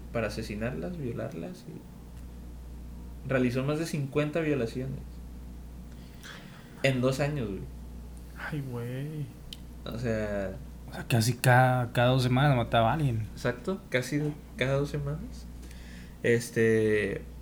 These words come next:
Speaker 1: pero ahí yo creo recae un poco lo de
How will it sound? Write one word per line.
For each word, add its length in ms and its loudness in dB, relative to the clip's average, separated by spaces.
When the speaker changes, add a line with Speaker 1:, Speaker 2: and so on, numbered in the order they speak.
Speaker 1:
pero 200 8
ahí 720 8
yo 140 2
creo 160 0
recae 340 0
un 100 -4
poco 300 -4
lo 460 0
de 800 -2